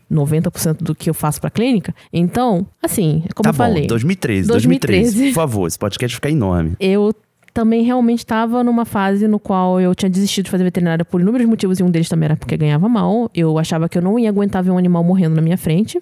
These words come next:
Speaker 2: A merda é que você desistir de uma coisa, você tem que desistir.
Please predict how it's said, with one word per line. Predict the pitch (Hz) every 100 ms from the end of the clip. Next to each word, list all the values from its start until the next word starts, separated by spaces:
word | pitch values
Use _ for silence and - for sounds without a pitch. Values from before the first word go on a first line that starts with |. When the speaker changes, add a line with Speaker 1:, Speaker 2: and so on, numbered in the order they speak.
| -
Speaker 2:
A | 90
merda | 90 92 110 87 85
é |
que | -
você | 90 90 - 104
desistir | 95 95 - 113
de | 107
uma | 90
coisa, | - 107 92 76
você | -
tem | - 131
que |
desistir. | 160 156 - 131 120